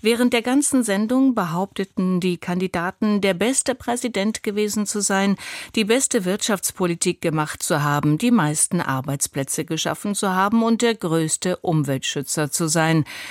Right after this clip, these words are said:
Zwischendurch gab es Beleidigungen, die aber aufgrund des diesjährigen Formats ohne Publikum etwas langweilig waren.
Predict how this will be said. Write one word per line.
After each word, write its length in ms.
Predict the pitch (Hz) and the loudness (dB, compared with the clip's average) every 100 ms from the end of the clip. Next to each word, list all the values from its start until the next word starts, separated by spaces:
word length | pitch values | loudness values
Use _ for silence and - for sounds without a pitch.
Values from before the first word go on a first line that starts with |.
| - | -14
Zwischendurch 760 | - 180 175 190 170 220 277 - | -8 -4 0 2 2 2 0 -2
gab 280 | 220 214 | -2 0
es 160 | 208 - | -2 -4
Beleidigungen, 880 | - 143 151 247 269 269 262 262 247 | -2 0 2 0 0 4 6 6 4
die 160 | 202 | 2
aber 280 | - 156 151 | 0 0 0
aufgrund 640 | 143 - 151 147 135 - - | -2 -4 -2 0 0 -4 -4
des 220 | 147 - | -4 -4
diesjährigen 680 | 185 180 - 165 156 143 151 | -4 -2 -2 -4 -2 -2 -2
Formats 680 | - 156 151 143 196 - - | 0 -2 0 0 -2 -2 -4
ohne 320 | - 196 226 | 0 2 2
Publikum 640 | 180 - 233 175 - 147 214 | 0 -4 -6 -6 -4 -2 -2
etwas 460 | 254 - 254 - | -4 -4 -2 0
langweilig 680 | 247 170 143 127 127 - - | 2 2 2 0 -4 -8 -8
waren. 340 | 92 - - | -8 -8 -14